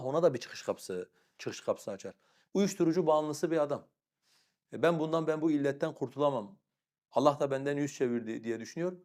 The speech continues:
Bu uyuşturucudan daha büyük bir günahtır. Çünkü uyuşturucu günahtır fakat yeis küfürdür. Yani bir insanın,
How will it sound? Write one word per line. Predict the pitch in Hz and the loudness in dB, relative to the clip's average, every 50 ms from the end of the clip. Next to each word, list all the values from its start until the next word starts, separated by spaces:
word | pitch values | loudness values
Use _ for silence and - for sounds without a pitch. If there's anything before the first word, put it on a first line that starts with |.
| _ _ _ | _ _ _
Bu | 107 101 113 160 208 208 165 | -10 -2 2 4 4 4 2
uyuşturucudan | 160 156 139 - - 165 156 147 160 180 185 170 | 0 -2 -2 0 0 0 2 4 4 4 6 8
daha | 151 147 151 139 | 8 8 8 8
büyük | 135 127 120 120 | 4 0 -2 -2
bir | 113 | -4
günahtır. | 107 104 101 98 90 - - - - - _ _ _ _ _ _ _ _ _ _ _ | -4 -4 -4 -6 -6 -6 -8 -12 -12 -12 _ _ _ _ _ _ _ _ _ _ _
Çünkü | - - 160 160 | -4 -2 -2 0
uyuşturucu | 175 160 170 151 139 - 170 165 160 185 170 | 0 0 -2 -2 0 2 2 2 4 2 2
günahtır | 143 156 196 220 208 - 196 175 | 2 4 4 2 2 0 -2 0
fakat | - 180 160 185 170 139 | 2 4 4 4 4 4
yeis | 135 139 180 190 - | 4 2 2 2 0
küfürdür. | - - 139 - 143 123 101 92 - - | -4 -8 -6 -4 -4 -4 -4 -6 -8 -8
Yani | 123 113 113 120 | -8 -6 -2 -2
bir | 139 139 | -2 0
insanın, | 143 135 123 - - 131 135 135 120 107 | -2 -2 -4 -4 -2 -2 -2 -2 -4 -6